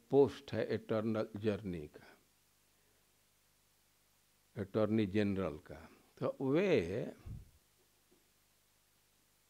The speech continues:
पार्लियामेंट में भी बैठते हैं,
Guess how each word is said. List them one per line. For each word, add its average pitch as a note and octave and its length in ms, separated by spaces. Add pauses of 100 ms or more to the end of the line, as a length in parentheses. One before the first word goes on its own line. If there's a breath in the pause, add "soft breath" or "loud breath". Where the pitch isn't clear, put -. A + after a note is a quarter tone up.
(1800)
पार्लियामेंट D3+ 800
में A2+ 180
भी G#2 120
बैठते F#2 520
हैं, - 260